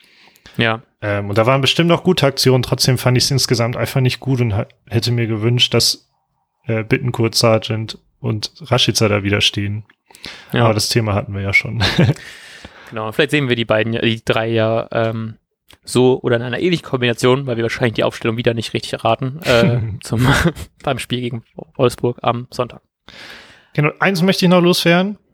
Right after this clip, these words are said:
Speaker 1: Okay.
Speaker 2: Dann alles andere
Speaker 1: Hau raus.
Speaker 2: kann ich gerne überspringen. Und zwar in der
Speaker 1: Nee, also
Speaker 2: siebenundsiebzigsten
Speaker 1: wir, also wir können auch gerne, wenn du was Wichtiges hast, können wir es auch gerne durch.
Speaker 2: Nee, ich glaub, wichtig ist, ist das alles nicht mehr. Ähm, <laughs> in der
Speaker 1: <laughs>
Speaker 2: siebenundsiebzigsten Minute gab's, gab's so eine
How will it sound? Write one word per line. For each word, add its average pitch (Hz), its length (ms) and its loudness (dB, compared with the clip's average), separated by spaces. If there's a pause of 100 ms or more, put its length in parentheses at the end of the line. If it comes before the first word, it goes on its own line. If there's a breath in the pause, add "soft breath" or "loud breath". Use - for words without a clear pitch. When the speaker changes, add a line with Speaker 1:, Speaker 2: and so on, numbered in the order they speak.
(200)
Speaker 1:
Okay. - 180 -8
Speaker 2:
Dann - 240 -2
alles 143 220 2
andere 139 160 2
Speaker 1:
Hau - 20 0
raus. 143 80 -2
Speaker 2:
kann 135 140 0
ich - 180 -10
gerne 135 240 0
überspringen. 135 440 0
Und 131 80 0
zwar 131 160 2
in 131 40 2
der 135 80 4
Speaker 1:
Nee, 120 40 2
also 107 40 -2
Speaker 2:
siebenundsiebzigsten 156 720 2
Speaker 1:
wir, 135 80 0 (240)
also 123 240 -6 (160)
wir - 80 -20
können 127 160 -2
auch 120 140 -2
gerne, 131 280 -2
wenn 123 140 0
du 123 80 -4
was 117 100 0
Wichtiges 156 280 2
hast, 196 100 -2
können 156 120 -2
wir - 20 -4
es 139 80 -6
auch 131 160 -6 (200)
gerne 127 260 -10 (160)
durch. 120 240 -8 (180)
Speaker 2:
Nee, 117 400 -2
ich 120 100 0
glaub, - 320 -2
wichtig 120 240 2
ist, - 300 0 (180)
ist 147 160 -8
das 120 140 -6
alles 123 240 -6
nicht 113 100 -4
mehr. 123 240 -4
Ähm, 135 320 2 (380)
<laughs> - 420 -2
in 127 80 -4
der 208 180 2
Speaker 1:
<laughs> - 40 -8
Speaker 2:
siebenundsiebzigsten 147 1000 2
Minute 131 300 2
gab's, 120 420 0 (140)
gab's 120 300 0
so 123 80 -2
eine 117 260 -2